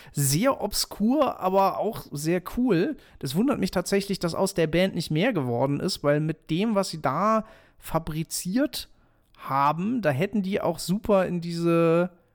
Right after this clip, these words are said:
aufkommende Folk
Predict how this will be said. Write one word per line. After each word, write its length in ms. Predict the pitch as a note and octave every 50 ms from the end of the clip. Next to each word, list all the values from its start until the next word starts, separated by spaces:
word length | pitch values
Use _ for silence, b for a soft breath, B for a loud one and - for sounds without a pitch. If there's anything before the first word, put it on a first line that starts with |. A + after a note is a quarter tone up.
| b b _ -
aufkommende 1200 | - D#3 F#3 A3+ G#3+ - - - - F#3 F#3 F#3 F#3 F#3 F#3 F3 E3+ E3+ E3+ E3+ E3 E3 E3+ E3 b b b b b b b b
Folk 720 | _ - - - - E3+ F3 F#3 F#3 F3+ - - - -